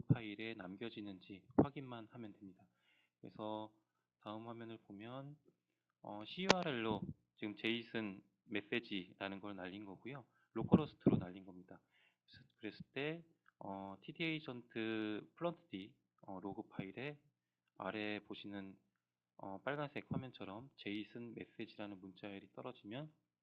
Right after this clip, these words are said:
정상적으로 동작하는 겁니다. 이렇게 되면 테스트할 준비는 다 끝났고요.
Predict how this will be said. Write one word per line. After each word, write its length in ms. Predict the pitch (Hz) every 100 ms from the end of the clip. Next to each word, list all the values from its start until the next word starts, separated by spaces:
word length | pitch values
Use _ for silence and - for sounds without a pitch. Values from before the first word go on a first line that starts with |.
| _ _ - -
정상적으로 640 | - 101 120 110 101 95
동작하는 500 | - 92 95 - 123
겁니다. 320 | 110 98 90 - _ - - -
이렇게 220 | 131 151
되면 280 | 147 147 139
테스트할 420 | 190 190 - 170
준비는 380 | - 107 113 117
다 140 | -
끝났고요. 680 | - - 160 156 - 117 131